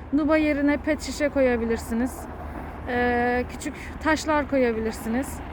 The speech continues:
Yani iki tanesi bile bize yeterli. Bol bol direksiyonunuzu sağa sola hızlı kırmak, şerit ortalamak harika olacaktır.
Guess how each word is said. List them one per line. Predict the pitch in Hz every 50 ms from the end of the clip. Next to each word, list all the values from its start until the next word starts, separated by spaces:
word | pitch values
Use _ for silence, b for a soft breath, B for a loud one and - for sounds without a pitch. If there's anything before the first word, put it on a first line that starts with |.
| - - - B B B B B - - - - - - - 480 403
Yani | 403 392 349 294 285
iki | 285 269 - 453
tanesi | - 466 415 381 359 349 349 339 - 359 311
bile | 330 302 320 285
bize | 294 262 302 311
yeterli. | 302 294 294 - 294 285 277 262 262 247 262 320 403 - - - - - - -
Bol | 427 415 392 320
bol | 311 302 320 359 381 320
direksiyonunuzu | 311 302 320 330 - - - 330 302 302 277 247 277
sağa | - - 330 311 302 285
sola | - 294 262 254 262 240
hızlı | 277 311 269 254 294 285
kırmak, | - 294 247 240 233 233 240 - - - - - - - - - - - -
şerit | 339 339 349 349 349
ortalamak | 370 330 320 320 - 302 285 269 262 254 269 302 - - - - - - - - - - - - - - - - - - - - 311
harika | 330 339 339 320 294 - - 320
olacaktır. | 294 285 262 214 254 262 254 - - - -